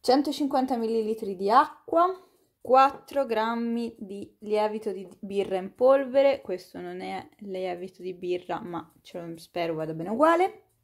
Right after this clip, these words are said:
un cucchiaino di olio, mezzo cucchiaino di sale,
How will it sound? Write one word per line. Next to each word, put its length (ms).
un 180
cucchiaino 600
di 400
olio, 640
mezzo 400
cucchiaino 720
di 360
sale, 640